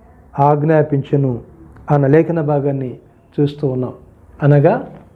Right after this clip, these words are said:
పరిశుద్ధుడు అని. పరిశుద్ధుడు అనేటువంటి ఆ నామం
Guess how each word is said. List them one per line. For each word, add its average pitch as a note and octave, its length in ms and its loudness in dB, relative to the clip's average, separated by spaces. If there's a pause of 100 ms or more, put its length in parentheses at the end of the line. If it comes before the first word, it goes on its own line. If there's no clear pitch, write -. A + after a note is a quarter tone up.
(140)
పరిశుద్ధుడు C#3+ 680 0 (100)
అని. G2+ 140 -14 (1300)
పరిశుద్ధుడు A#3 680 2 (100)
అనేటువంటి F3 420 2 (140)
ఆ D3 100 2
నామం C#3 480 -2